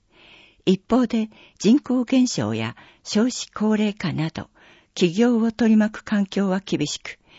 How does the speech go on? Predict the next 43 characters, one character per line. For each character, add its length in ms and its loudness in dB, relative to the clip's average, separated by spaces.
こ 160 2
う 60 2
し 100 -10
た 160 -2
状 200 2
況 280 0
で 140 2
は、 200 -2
企 200 0
業 200 4
自 180 0
身 320 2
の 120 0
努 140 -4
力 300 0
に 120 2
加 300 -4
え 60 -6
て、 260 -14
地 200 2
域 220 -6
が 180 -6
一 120 -4
体 320 -2
と 140 0
な 160 2
っ 40 -4
て 300 -4
企 260 0
業 200 2
を 140 -4
支 140 -6
え 120 0
て 140 0
い 80 0
く 120 -16
こ 140 -4
と 120 -2
が 120 -2
必 240 -6
要 180 -2
で 160 -6
す。 220 -18